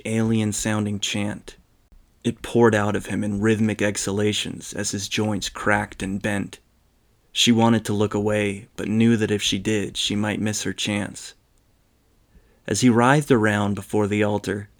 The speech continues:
she could see a luminous form begin to take shape above it. A cloud of crimson light was forming, first as a simple orb, and then elongating,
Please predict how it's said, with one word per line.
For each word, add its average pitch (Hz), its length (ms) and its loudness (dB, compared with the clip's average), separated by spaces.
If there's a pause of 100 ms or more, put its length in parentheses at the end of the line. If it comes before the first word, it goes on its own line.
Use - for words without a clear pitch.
(220)
she - 180 -4
could 113 160 2
see - 160 2
a 113 80 6
luminous 120 520 4
form 104 480 0
begin 98 280 -4
to - 60 -12
take 104 260 -4
shape 107 340 0
above 104 320 -2
it. - 180 -12 (920)
A - 80 -10
cloud 123 400 2
of 104 160 -2
crimson 120 460 4
light 104 300 0
was - 180 -8
forming, - 440 -8 (920)
first 120 420 2
as 107 100 2
a 101 60 -2
simple 113 380 0
orb, 104 360 -2 (440)
and 120 120 6
then 131 120 8
elongating, 110 800 2